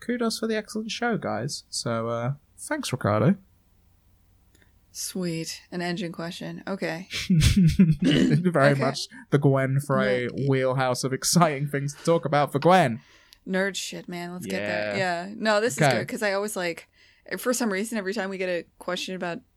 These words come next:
Speaker 2: or we talk about engines, like, I get, like, pinged and
Speaker 1: <laughs>
Speaker 2: harassed. Like, the good kind of harassed. The kind of, like,
Speaker 1: Yeah.
Speaker 2: "No, actually."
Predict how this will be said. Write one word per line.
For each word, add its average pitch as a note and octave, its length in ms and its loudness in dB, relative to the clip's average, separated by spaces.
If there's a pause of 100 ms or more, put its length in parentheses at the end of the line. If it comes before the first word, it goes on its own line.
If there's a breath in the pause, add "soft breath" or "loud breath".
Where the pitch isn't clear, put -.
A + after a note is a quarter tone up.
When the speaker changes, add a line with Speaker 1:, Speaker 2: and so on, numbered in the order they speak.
Speaker 2:
or F#3+ 100 -2
we F#3+ 120 0
talk F3+ 240 -4
about F3+ 180 -4
engines, G3 500 -4
like, E3 360 -10
I E3+ 120 -4
get, E3+ 240 -6
like, F#3 360 -12
pinged F3 420 -8
and D#3 100 -2
Speaker 1:
<laughs> - 60 0
Speaker 2:
harassed. F#3 320 -2 (380 soft breath)
Like, A3 180 0
the B3 100 4
good A#3 260 2
kind F#3+ 200 -2
of F3 80 -10
harassed. E3 460 -10
The F3+ 80 -14
kind F#3+ 160 -10
of, F#3+ 80 -6
like, F3+ 80 4
Speaker 1:
Yeah. D#3+ 260 2 (500 soft breath)
Speaker 2:
"No, G#3+ 280 -6 (100)
actually." C#4 540 -4